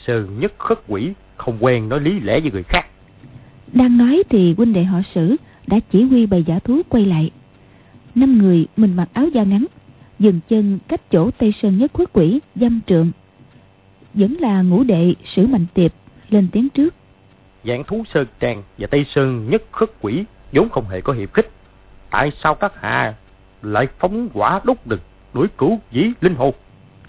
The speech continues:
Speaker 2: Quách Tường nghe giọng nói đầy căm phẫn của người kia thì nghĩ:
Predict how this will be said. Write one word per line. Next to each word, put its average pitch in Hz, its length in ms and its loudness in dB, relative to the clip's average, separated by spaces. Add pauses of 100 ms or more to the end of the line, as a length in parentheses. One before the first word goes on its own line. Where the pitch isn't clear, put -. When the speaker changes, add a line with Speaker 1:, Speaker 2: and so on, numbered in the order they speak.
(160)
Speaker 2:
Quách - 220 -2
Tường 202 360 4
nghe 254 100 0
giọng 175 220 0
nói 262 200 0
đầy 185 180 2
căm 226 200 -2
phẫn 190 240 -4
của 214 140 0
người 214 280 2
kia 196 200 2 (460)
thì 214 140 4
nghĩ: 180 260 2